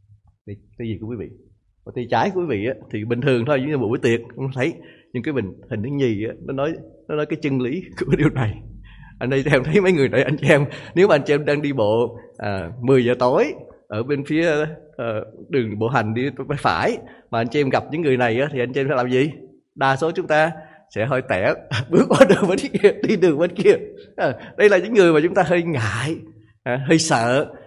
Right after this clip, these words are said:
à, nếu mà không nói ghét hay ghê tởm hay gì đó. À, cái người đang bước vô cửa đó là người, à, à, chuyển phái, ha, à, à, drag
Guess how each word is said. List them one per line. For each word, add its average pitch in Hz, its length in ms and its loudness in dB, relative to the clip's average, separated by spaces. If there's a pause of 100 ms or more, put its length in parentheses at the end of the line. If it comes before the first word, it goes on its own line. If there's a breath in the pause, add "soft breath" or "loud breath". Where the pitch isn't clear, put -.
(180 loud breath)
à, 113 260 -4
nếu 170 160 4
mà 185 120 0
không 147 200 -2
nói 165 180 0
ghét 226 280 0
hay 156 160 -2
ghê 147 180 2
tởm 110 180 -4
hay 180 120 0
gì 131 120 2
đó. 131 380 -2 (320 soft breath)
À, 110 340 -4 (180)
cái 190 100 -2
người 143 340 2
đang 143 200 0
bước 226 140 -2
vô 175 160 0
cửa 120 220 -2
đó 226 180 -4
là 127 140 -4
người, 120 460 -2 (280 loud breath)
à, 107 340 -6
à, - 320 -10 (220)
chuyển 127 200 -2
phái, 220 400 -4 (600)
ha, 131 320 -8
à, 107 100 -14 (220)
à, 104 100 -12 (100)
drag 160 220 0